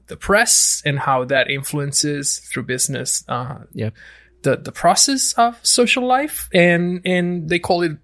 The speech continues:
Speaker 1: the fourth estate. And the fifth estate was the title that they choose, Quinto Potere, the fifth power for, for Network. So I heard it the first time as,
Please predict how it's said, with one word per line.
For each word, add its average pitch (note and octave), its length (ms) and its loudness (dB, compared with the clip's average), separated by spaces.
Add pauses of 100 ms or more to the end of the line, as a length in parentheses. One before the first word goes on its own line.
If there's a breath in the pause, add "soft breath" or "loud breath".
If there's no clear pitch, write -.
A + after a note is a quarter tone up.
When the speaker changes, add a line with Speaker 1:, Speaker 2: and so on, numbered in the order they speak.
(160)
Speaker 1:
the - 100 -8
fourth E3 340 0
estate. A3 420 -2
And F#3+ 320 0
the F3+ 80 -2
fifth - 400 0
estate A3 500 -2
was F3 200 2
the E3 80 -6
title D#3 360 2
that D3 140 -4
they C#3 120 -6
choose, D3 360 -2
Quinto E3 360 0
Potere, C#3+ 440 0 (500 loud breath)
the C#3+ 100 0
fifth - 320 -2
power C#3+ 340 2
for, C3+ 640 -2 (400 soft breath)
for D#3+ 240 2
Network. E3 340 0
So A3+ 180 6
I G3+ 140 6
heard B3 300 4
it B3 80 0
the G#3+ 80 2
first F#3+ 400 2
time D#3+ 400 0
as, C#3+ 480 0